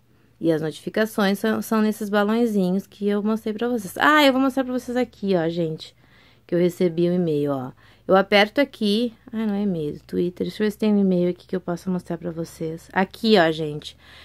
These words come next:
Eu recebi um e-mail, tá? Do Submarino. Então, eu não quero, gente, eu não quero ler, tá? Então, eu venho aqui no lixo.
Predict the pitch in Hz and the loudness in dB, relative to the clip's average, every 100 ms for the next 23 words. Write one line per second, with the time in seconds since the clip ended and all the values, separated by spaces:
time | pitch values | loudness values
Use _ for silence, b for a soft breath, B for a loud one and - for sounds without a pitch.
0 | B 180 185 208 196 196 220 220 185 160 | B 2 4 4 4 4 4 6 4 4
1 | 156 - 147 151 160 - 170 175 175 139 | 2 -2 -2 0 -2 -8 -2 0 0 -2
2 | - - _ b b b b b - 214 | -8 -14 _ b b b b b -2 0
3 | 233 262 254 285 302 285 233 226 226 220 | 4 4 6 4 4 6 10 8 8 4
4 | 220 220 233 240 254 247 233 233 226 190 | 4 4 2 2 6 8 8 8 8 8
5 | 165 165 - - 147 139 156 190 b b | 8 4 -4 -8 -4 -2 -2 -4 b b
6 | b - 170 185 196 202 202 196 - 214 | b -12 0 4 4 4 2 0 0 2
7 | 233 208 180 175 190 - 220 | 2 2 2 0 -2 -6 -8